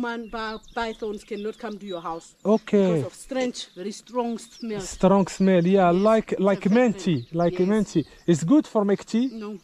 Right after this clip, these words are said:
Speaker 2: No. Okay.
Speaker 1: Uh, we didn't try in the tea.
Speaker 2: <laughs> هاد النبتة هادي، سبحان الله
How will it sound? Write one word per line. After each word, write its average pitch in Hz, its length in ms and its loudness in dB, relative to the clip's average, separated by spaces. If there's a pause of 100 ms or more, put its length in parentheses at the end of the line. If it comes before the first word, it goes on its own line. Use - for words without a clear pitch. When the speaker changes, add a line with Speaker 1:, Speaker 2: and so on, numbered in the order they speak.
(420)
Speaker 2:
No. 131 100 4 (560)
Okay. 143 320 2 (440)
Speaker 1:
Uh, 185 140 -18
we 190 160 -14
didn't 196 300 -12
try 196 200 -10
in 208 100 -10
the 180 140 -12
tea. 196 140 -18 (420)
Speaker 2:
<laughs> - 440 -6
هاد 151 120 4
النبتة 180 480 2
هادي، 180 280 -4
سبحان 180 420 -2
الله 190 400 -2